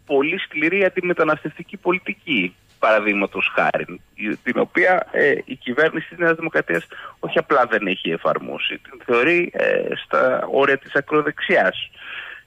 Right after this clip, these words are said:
Στην Ισπανία ο Σάντσεθ κήρυξε πρόορες εκλογές με το Vox και τη δεξιά να δείχνουν ανωδικότατες τάσεις και μάλλον θα σαρώσουνε. Στη Γερμανία, εναλλακτική για τη Γερμανία πέτυχε την πρώτη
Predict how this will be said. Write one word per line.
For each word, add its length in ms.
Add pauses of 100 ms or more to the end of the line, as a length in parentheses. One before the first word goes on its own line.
Στην 180
Ισπανία 480
ο 60
Σάντσεθ 680 (460)
κήρυξε 340
πρόορες 420
εκλογές 680
με 120
το 280
Vox 320 (180)
και 100
τη 140
δεξιά 680
να 200
δείχνουν 720
ανωδικότατες 1000
τάσεις 260
και 100
μάλλον 440
θα 100
σαρώσουνε. 680 (540)
Στη 120
Γερμανία, 540
εναλλακτική 680
για 140
τη 60
Γερμανία 520
πέτυχε 340
την 180
πρώτη 260